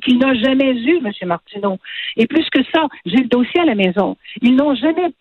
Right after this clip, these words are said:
pris de, de, d'empreinte digitale sur ce point américain pour savoir est-ce que vraiment on va trouver ses empreintes à lui. Mais non, il l'a jamais eu en sa possession. On n'aurait pas trouvé ses empreintes à lui. Mais lui, là, il est mal foutu. Parce qu'aujourd'hui, au moment où je vous parle, il lave la vaisselle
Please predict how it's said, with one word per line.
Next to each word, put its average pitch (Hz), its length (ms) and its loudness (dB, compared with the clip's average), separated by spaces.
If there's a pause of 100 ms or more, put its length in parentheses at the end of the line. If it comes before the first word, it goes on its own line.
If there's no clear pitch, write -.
pris 311 280 -2 (280)
de, 208 180 2
de, 214 160 0
d'empreinte 240 560 0 (140)
digitale 262 560 0
sur - 200 -8
ce 208 80 2
point 254 200 0
américain 220 440 0
pour 226 220 -6
savoir 269 300 0 (320)
est-ce 196 120 -6
que 214 160 0
vraiment 247 460 2 (300)
on 196 140 0
va 220 120 2
trouver 233 360 -2
ses 202 140 2
empreintes 208 400 0
à 202 100 2
lui. 233 180 -4 (500)
Mais 277 60 2
non, 427 260 2
il 294 140 4
l'a 349 140 2
jamais 320 240 0
eu 370 100 0
en 370 160 0
sa 226 60 0
possession. 226 540 -2
On - 20 0
n'aurait 196 220 0
pas 214 120 -2
trouvé 196 240 -4
ses 185 180 0
empreintes 185 360 -4
à 247 80 2
lui. 302 320 2 (420)
Mais 196 120 2
lui, 269 280 2
là, 294 160 2
il 233 100 0
est 208 60 0
mal 269 200 0
foutu. - 380 -8
Parce - 160 -14
qu'aujourd'hui, 226 600 0
au 254 160 2
moment 220 300 2
où 220 40 -6
je 226 60 -10
vous 220 60 -14
parle, 262 260 -2
il 196 80 0
lave 247 240 2
la 220 80 0
vaisselle 240 480 0